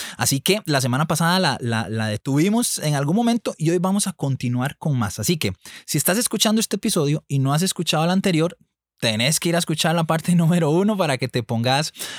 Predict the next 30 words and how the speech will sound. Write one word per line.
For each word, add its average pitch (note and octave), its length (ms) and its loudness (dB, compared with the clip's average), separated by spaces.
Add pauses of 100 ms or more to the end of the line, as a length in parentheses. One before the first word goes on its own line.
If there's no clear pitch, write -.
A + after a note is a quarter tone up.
(120)
al C#3 180 0
día F#3 220 0
con E3+ 160 0
todo F3+ 160 2
lo F#3+ 80 0
que F3+ 80 -4
estamos E3+ 400 0
conversando, G#3+ 600 0 (400)
y F#3+ 120 2
vamos F#3+ 260 2
a F#3 60 2
darle F3 180 2
con C#3+ 180 0
toda E3 200 2
esta G3 120 -2
segunda D#3 320 2
parte D#3+ 360 -2
que - 80 -4
estuvo D3 320 -2
súper F#3+ 400 0
buena, C4 260 2 (300)
así A2 200 -2
que F3 280 0
espero D3 280 0
que E3 120 0
la B2 260 2
disfrutes B2+ 480 0
un G3+ 80 2
montón B3+ 400 2 (240)
y C#4 220 0